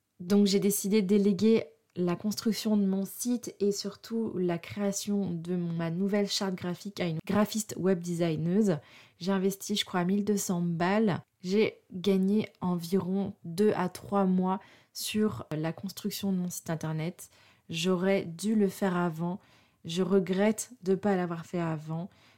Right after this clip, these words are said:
parce que j'étais pas du tout fière du site sur lequel j'avais passé un temps infini et sur lequel je ne pa-, je ne communiquais même pas puisque j'étais pas du tout fière de ce que j'avais fait. La leçon que j'en ai tirée, c'est qu'on entend beaucoup dire qu'il n'y a pas besoin d'investir pour trouver des clientes.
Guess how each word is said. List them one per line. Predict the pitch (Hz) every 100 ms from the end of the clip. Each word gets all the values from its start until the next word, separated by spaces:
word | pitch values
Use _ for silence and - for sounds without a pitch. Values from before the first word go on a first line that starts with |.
| _
parce | - 156
que | - 196
j'étais | 170 - 165
pas | - 180
du | - 170
tout | - 170
fière | - - 185 175
du | 170 170
site | 165 - 190 - -
sur | - -
lequel | 160 160 180
j'avais | 165 160 147
passé | 147 151 180
un | 160 -
temps | 170 - -
infini | 180 185 - 175 175 - - -
et | 175
sur | - 185
lequel | 170 208 202
je | 196
ne | 180
pa-, | - 170
je | 180
ne | 185
communiquais | 220 202 190 185 - 170
même | 165 208 214
pas | 180 214
puisque | - -
j'étais | 165 160 -
pas | - 185
du | 190
tout | - 190
fière | - - 180
de | 170
ce | -
que | 180
j'avais | 160 -
fait. | - - _ _ _ - -
La | 190 190
leçon | 214 226 262
que | 254
j'en | 233 196
ai | 185
tirée, | - - 220 196 220 233 240 214
c'est | 208 - 220 220
qu'on | 208 175
entend | 165 180
beaucoup | 190 202 240
dire | 185 196 220 214
qu'il | 175
n'y | 147
a |
pas | 170 180
besoin | 180 208
d'investir | 180 180 180 - 208 202 - -
pour | - 170
trouver | - 190 180 190
des | 170 165
clientes. | - - 190 196 233 -